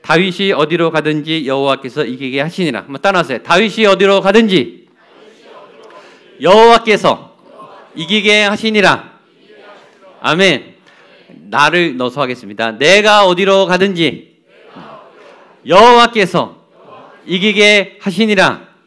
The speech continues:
아멘. 우리 옆에 분에게 당신이 어디로 가든지, 네, 여호와께서 이기게 하시더라.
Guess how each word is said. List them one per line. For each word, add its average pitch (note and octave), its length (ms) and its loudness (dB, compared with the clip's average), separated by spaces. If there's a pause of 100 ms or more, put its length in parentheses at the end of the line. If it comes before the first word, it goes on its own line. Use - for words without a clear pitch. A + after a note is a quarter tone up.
(920)
아멘. E3+ 540 0 (340)
우리 C#3 100 -6
옆에 F3+ 180 2
분에게 D#3+ 600 -4
당신이 G#3+ 540 0
어디로 G3+ 400 2
가든지, F#3+ 720 0 (240)
네, E2+ 320 -20 (680)
여호와께서 F#3+ 880 4 (880)
이기게 A3 540 2
하시더라. G3+ 720 2